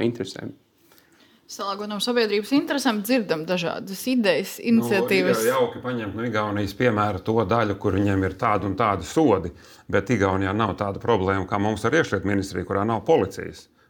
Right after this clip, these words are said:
Speaker 3: Tipā varētu paņemt Igaunijas piemēru, viņam karogā ir zila krāsa. Tas varētu radīt panākumus ar I K P un ar mazākiem bojāgājušiem stat-, satiksmē. Tā jau nav. Tu paņem tikai vienu paņēmienu. Nav slikts, kopējam, bet vajag taču ņemt to kompleksu, ka Igaunijā ir ļoti laba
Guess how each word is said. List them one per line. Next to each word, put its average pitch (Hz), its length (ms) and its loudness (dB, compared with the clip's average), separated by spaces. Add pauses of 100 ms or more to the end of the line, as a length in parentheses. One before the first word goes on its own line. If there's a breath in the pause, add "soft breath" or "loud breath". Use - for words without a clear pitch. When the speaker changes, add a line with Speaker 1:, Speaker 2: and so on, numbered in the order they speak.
(160 soft breath)
Speaker 3:
Tipā 107 240 0
varētu 98 240 -2
paņemt 107 240 -2
Igaunijas 104 400 0
piemēru, 104 320 -2
viņam 101 160 -4
karogā 101 400 0
ir 98 60 -6
zila 107 180 0
krāsa. 113 480 -2
Tas - 240 -12
varētu 87 320 -4
radīt 92 240 -6
panākumus 95 560 -6
ar 87 80 -8
I 90 160 -4
K 87 160 -6
P 101 140 0 (100)
un 92 80 -4
ar 92 80 -6
mazākiem 90 540 -8 (260 loud breath)
bojāgājušiem 95 560 -2
stat-, 110 280 -2 (120)
satiksmē. 101 460 -4 (260 loud breath)
Tā 120 220 0
jau 87 100 0
nav. 123 220 2 (340 loud breath)
Tu - 80 -8
paņem 113 320 2
tikai 98 240 2
vienu 131 240 2
paņēmienu. 90 480 0
Nav 135 160 2
slikts, - 400 -2
kopējam, 92 480 0
bet 95 220 0 (180)
vajag 120 240 -2
taču 98 160 -4
ņemt 123 240 2
to 95 80 4 (160)
kompleksu, 156 560 0
ka 117 80 0
Igaunijā 120 380 2
ir 110 100 2
ļoti 127 320 4
laba 117 380 2